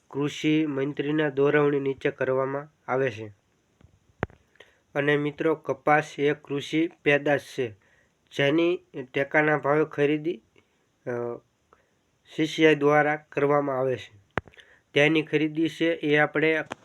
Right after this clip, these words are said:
કાપડ મંત્રાલય નીચે કરવામાં, એની જે દોરવણી નીચે કરવામાં આવે છે, એટલે કે સી સી આઈ દ્વારા.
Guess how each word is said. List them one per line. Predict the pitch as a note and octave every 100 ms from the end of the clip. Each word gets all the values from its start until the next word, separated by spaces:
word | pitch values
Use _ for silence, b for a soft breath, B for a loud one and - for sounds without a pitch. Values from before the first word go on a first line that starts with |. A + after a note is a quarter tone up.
| _ -
કાપડ | C3+ C#3 D#3+ E3 E3+
મંત્રાલય | C#3 C#3 D3+ D#3 D3+ D3 D3+ D#3+ - _ _ _
નીચે | B2+ C#3 D3 D#3
કરવામાં, | D3+ D3 C#3+ C#3 C#3 D3 - _ _ _ _ _ -
એની | D3+ D#3+ D#3
જે | C3 C#3+
દોરવણી | C3+ C#3+ D#3+ D#3+ D#3+
નીચે | D#3 D3+ D3+
કરવામાં | D3 C#3+ C#3+ C3+ C#3
આવે | C3 C3
છે, | - A2+ G#2+ _ _ _ - - _ - _ _
એટલે | C3+ C3+ C3+
કે | - D3+
સી | D3 D#3
સી | D3+ - D3+
આઈ | D3+ D3+
દ્વારા. | C#3 D3 D3 B2 A2